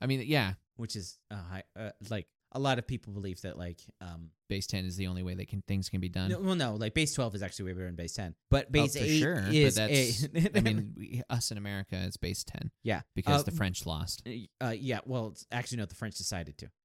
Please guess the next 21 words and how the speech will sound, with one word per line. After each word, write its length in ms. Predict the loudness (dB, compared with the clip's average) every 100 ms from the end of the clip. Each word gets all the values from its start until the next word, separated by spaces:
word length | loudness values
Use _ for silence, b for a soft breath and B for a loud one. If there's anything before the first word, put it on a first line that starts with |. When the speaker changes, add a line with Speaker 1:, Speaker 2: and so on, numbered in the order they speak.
| 0
Speaker 2:
Uh, 300 | 2 2 0
Speaker 1:
Fr-, 80 | -2
Speaker 2:
the 120 | -2 -2
Speaker 1:
the 80 | 0
French 280 | 0 0
decided 360 | 0 0 0 -2
to 100 | -2
lose? 520 | 2 2 2 -2 -8 -2
Speaker 2:
No, 220 | 2 2
the 100 | 2
French 240 | 0 0
decided 300 | 0 2 0
to 80 | 0
go 80 | -2
with 120 | -2
base 200 | -2 -2
ten. 280 | -4 -4 -6 -8
Speaker 1:
Oh, 120 | -10 -10
okay. 220 | -14 -10 -2
They 60 |
Speaker 2:
So 80 | 4